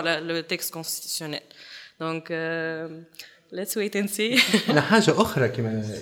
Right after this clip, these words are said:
Speaker 2: qui, qui me semble intéressante ici à voir, justement, كما قلت أنت، من الأول مشروع بتاعه كان واضح. انتخاباته تعملت والديسكور بوليتيك نتاع كلها تعملت على مشروع ك-، متكامل. بون، نجموا ن-، نجموا كل-، <laughs> هي،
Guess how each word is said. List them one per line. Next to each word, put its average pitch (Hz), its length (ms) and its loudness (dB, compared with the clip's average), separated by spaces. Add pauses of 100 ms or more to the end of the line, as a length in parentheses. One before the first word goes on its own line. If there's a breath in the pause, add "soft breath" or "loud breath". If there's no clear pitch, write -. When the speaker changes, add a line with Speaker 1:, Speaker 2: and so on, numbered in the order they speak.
(100)
Speaker 2:
qui, 110 200 -2
qui - 120 -2
me 113 100 6
semble 143 280 4
intéressante 120 760 0
ici 117 300 -4
à 101 40 -4
voir, 131 340 0
justement, 139 300 -2
كما 151 180 0
قلت 151 240 -2
أنت، 123 180 -2
من 104 80 -2
الأول 170 320 4 (100)
مشروع 170 380 0
بتاعه 170 180 2
كان 151 220 0
واضح. 120 320 0 (540 loud breath)
انتخاباته 123 560 0
تعملت 139 520 0
والديسكور 110 540 2
بوليتيك 135 460 0
نتاع 131 180 0
كلها 165 260 2
تعملت 208 440 4
على 180 140 6
مشروع 214 540 2 (140)
ك-، 175 200 2
متكامل. 151 560 4 (460 loud breath)
بون، 110 440 0
نجموا 117 280 0
ن-، 107 260 -2 (260 loud breath)
نجموا 120 280 0
كل-، 143 140 -4 (320)
<laughs> - 240 -16
هي، 185 100 4